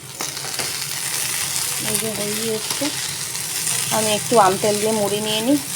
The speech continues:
দিয়ে খেয়ে নিই। ভিজানো যাবে না, না, ওই জন্য একটু আলু না ভাজলে ওই ঘুগনি দিয়ে একটি করে চামচে করে আস্তে আস্তে খাওয়া যাবে না। এখনও অনেক কাজ আছে, বাইরে কাপড়গুলো একবার দেখে আসতে হবে, মেলেছি সকালে, কাঁচা হয়েছে এক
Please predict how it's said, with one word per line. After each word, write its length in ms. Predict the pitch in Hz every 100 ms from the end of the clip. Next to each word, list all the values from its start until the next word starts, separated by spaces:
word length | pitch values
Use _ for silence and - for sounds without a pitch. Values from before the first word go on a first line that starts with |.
| - - 202
দিয়ে 140 | 202 202
খেয়ে 160 | - 180
নিই। 160 | 180 185 - - - - - - - - - - - - - - 233 233
ভিজানো 420 | 247 277 320 320
যাবে 260 | 311 311 320
না, 160 | 277
না, 140 | 269 427 - - - -
ওই 160 | 220 214
জন্য 220 | 233 262
একটু 220 | 254 262
আলু 240 | 202 202
না 160 | 233 254
ভাজলে 460 | 247 254 254 233 247 - - - -
ওই 100 | 220
ঘুগনি 460 | - 233 233 247 262
দিয়ে 320 | 233 247 254
একটি 340 | 240 220 - 226
করে 160 | 233 233
চামচে 420 | 233 202 214 226
করে 140 | 226
আস্তে 260 | 220 185 -
আস্তে 180 | 202 -
খাওয়া 300 | - 180 175
যাবে 200 | 180 180
না। 80 | 190
এখনও 260 | 185 208
অনেক 200 | 202 202 202 -
কাজ 260 | 170 196
আছে, 320 | 214 202 262 269 - - - - -
বাইরে 280 | 185 180 185
কাপড়গুলো 600 | 196 180 196 190 196 208
একবার 280 | 214 190 202 185
দেখে 280 | 180 220
আসতে 280 | 220 220 -
হবে, 220 | 220 220
মেলেছি 460 | 226 190 190 202 220
সকালে, 420 | - 196 190 190
কাঁচা 340 | 185 180 - 233
হয়েছে 340 | 233 233 269
এক 140 | 233